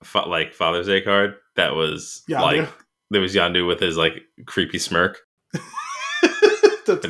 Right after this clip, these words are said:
Speaker 2: good.
Speaker 1: good. Pretty good.
Speaker 2: Um,
Speaker 1: Uh,
Speaker 2: there was something I noticed in this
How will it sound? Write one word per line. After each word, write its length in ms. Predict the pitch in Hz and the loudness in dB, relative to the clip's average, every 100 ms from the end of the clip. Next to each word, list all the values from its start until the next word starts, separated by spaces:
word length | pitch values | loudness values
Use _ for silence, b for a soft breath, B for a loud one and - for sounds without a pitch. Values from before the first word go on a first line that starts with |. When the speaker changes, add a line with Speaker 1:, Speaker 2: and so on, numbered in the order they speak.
| 82 | -4
Speaker 2:
good. 20 | |
Speaker 1:
good. 240 | 80 82 - _ _ _ _ | -2 -4 -6 _ _ _ _
Pretty 200 | - 80 | -10 -6
good. 300 | 80 - _ _ _ _ _ _ _ | -6 -8 _ _ _ _ _ _ _
Speaker 2:
Um, 400 | 143 131 127 127 - | -4 -4 -6 -10 -16
Speaker 1:
Uh, 120 | - _ _ _ _ _ | -20 _ _ _ _ _
Speaker 2:
there 160 | 190 202 | 6 8
was 140 | 202 | 8
something 260 | 262 302 240 | 4 2 -2
I 120 | 202 | 0
noticed 380 | 190 185 175 - | 2 0 -2 -6
in 140 | 156 | -8
this 520 | 151 143 - - - | -8 -8 -8 -8 -14